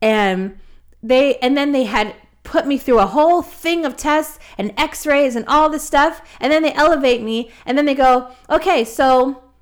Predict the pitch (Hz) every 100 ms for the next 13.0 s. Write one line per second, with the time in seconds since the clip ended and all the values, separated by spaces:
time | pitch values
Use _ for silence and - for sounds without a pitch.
0 | _ _ - - 254 285 277 262 254 269
1 | 277 269 320 277 262 247 240 233 226 214
2 | - 269 254 180 - - 247 240 _ _
3 | _ _ _ _ _ _ _ 247 - 262
4 | 302 311 294 269 - 294 285 233 233 320
5 | 233 175 _ - 269 254 311 285 247 254
6 | 190 156 - 185 185 196 196 196 151 147
7 | 180 - - 262 - 226 220 185 185 196
8 | 185 - 185 165 170 175 156 160 - -
9 | - 190 170 262 302 254 214 202 196 185
10 | 180 165 156 165 - - 277 285 - 277
11 | 277 262 190 247 202 180 170 190 269 269
12 | 208 220 202 185 165 175 233 254 254